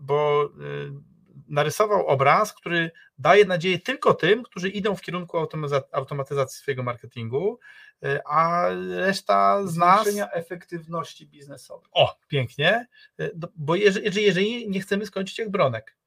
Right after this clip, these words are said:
Speaker 1: no bo jeżeli, bo jeżeli nie chcemy być właśnie dźgani dzidą i ustrzeleni łukiem i czymkolwiek tam jeszcze Fred wymyślił, e, no to musimy po prostu w tym wyścigu zbrojeń brać udział, chcemy czy nie.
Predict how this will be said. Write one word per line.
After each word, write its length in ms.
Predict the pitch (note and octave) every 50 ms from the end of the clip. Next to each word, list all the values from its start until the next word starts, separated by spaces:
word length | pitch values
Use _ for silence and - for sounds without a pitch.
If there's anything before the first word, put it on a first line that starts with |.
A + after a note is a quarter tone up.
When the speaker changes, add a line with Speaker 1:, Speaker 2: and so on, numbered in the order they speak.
| _ -
Speaker 1:
no 80 | C#3+
bo 120 | C3+ D#3 F3
jeżeli, 540 | F#3+ F#3+ F#3+ F#3+ G3 G3 G#3 G3+ G3+ G3 E3+
bo 80 | E3+
jeżeli 320 | F#3 F#3 F3+ G3+ G3 G3 F#3+
nie 200 | F#3 F3+ F3+ F#3
chcemy 320 | - - G#3 G3 F#3+ F3
być 200 | E3 E3+ E3 D3+
właśnie 300 | D3+ E3+ C#3+ - E3+ D#3+
dźgani 400 | C3+ C#3 C3 F3 F3 F3 E3+ D#3+
dzidą 500 | C#3 D3+ E3 D3+ E3 D#3 D3+ D#3 D#3 D#3
i 100 | E3+ D#3+
ustrzeleni 520 | D#3 D3 - - - D#3 D3+ D3+ D3 C#3+
łukiem 400 | C#3 C#3+ D3 C#3 - C#3+ C3+ C#3
i 80 | C#3 C3
czymkolwiek 480 | B2 - C#3+ C3 - C#3+ C3 C3 B2+ -
tam 140 | C3 B2+
jeszcze 420 | C3 B2+ - - - C3 A#2+ A#2+ B2 - - - - _
Fred 280 | - - D3 C3+ A#2+
wymyślił, 640 | B2 C3+ B2+ B2 A2 - - - D#3 F3+ G#3 A#3 - _ _ _ - - _ _ _
e, 360 | D3 C#3+ C#3 - C#3 C#3+ C#3+ C#3
no 100 | D3 D3+
to 100 | - E3+
musimy 360 | E3+ E3 D#3 - G3 G3 G3+
po 60 | F#3
prostu 440 | D#3+ D3+ D#3 D3+ - E3 D#3 D#3+ E3+
w 80 | C#3+ -
tym 160 | - D#3 D3
wyścigu 400 | C#3 C#3+ - - - D#3 D3 D3+
zbrojeń 380 | C#3 C3 B2+ C3+ C3+ C#3 C#3 B2+
brać 240 | C3 C3 B2 -
udział, 320 | - C#3+ C3 E3+ G3 G3+ G3+ - _ _ _
chcemy 600 | _ - - - - - G3 G3 G3 G3 G3+ G#3+ - _ _ _ _ _
czy 160 | - - D#3
nie. 220 | C3+ A#2 G#2 -